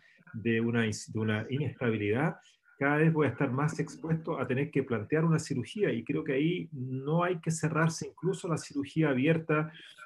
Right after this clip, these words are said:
con algún injerto osteocondral de banco, más una cap-, plastía capsular abierta. O sea, ahí hay que empezar a buscar realmente cuál es la mejor opción. El más importante concepto hoy día es el manejo capsular, no tanto ir a repararlo. Y el manejo capsular,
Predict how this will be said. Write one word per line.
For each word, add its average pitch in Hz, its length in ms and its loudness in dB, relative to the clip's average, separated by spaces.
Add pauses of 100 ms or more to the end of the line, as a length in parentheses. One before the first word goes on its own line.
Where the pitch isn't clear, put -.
(160)
con 123 140 2
algún 123 260 2
injerto 139 460 0
osteocondral 123 720 0
de 123 80 2
banco, 143 600 2
más 135 380 -2
una 123 360 -2
cap-, - 260 -4
plastía 135 360 0
capsular 131 560 -2
abierta. 135 420 0
O 131 60 -4
sea, 156 220 -2
ahí 147 160 2
hay 170 100 0
que 165 80 -6
empezar 143 300 -4
a 139 40 0
buscar 135 320 0
realmente 135 340 -4
cuál 127 180 -2
es 120 60 0
la 117 120 0
mejor 113 280 -4
opción. 101 420 -6 (520)
El 113 160 0
más 156 180 4
importante 170 520 2
concepto 151 500 -2
hoy 131 100 4
día 143 360 2
es 123 340 -2 (520)
el 113 160 -2
manejo 120 460 0
capsular, - 520 -6 (340)
no 135 160 -2
tanto 160 260 4
ir 127 80 0
a 120 60 0
repararlo. 104 420 -2
Y 107 80 -10
el 92 60 -10
manejo 165 340 -4
capsular, 143 580 0